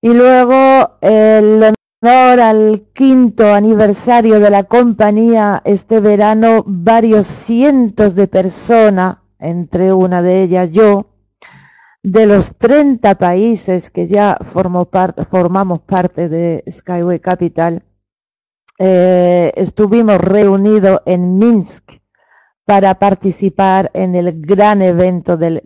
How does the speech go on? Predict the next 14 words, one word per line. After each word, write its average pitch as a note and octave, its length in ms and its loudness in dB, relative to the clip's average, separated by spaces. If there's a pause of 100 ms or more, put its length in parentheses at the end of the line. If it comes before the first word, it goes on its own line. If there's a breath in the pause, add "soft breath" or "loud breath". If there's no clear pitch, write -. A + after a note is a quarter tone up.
(160)
Get E3+ 300 -6 (100)
Together E3+ 600 -4 (680)
en F3 220 -4
el E3+ 180 -2
Falcon E3 540 -6
Club. - 420 -6 (960)
Eso E3+ 400 -4
es, F3 520 -4
ah, D#3+ 640 -10
aquí F3+ 540 -6
esto F3 300 -4
es F3 340 -4
la E3+ 300 -4
entrada E3+ 880 -2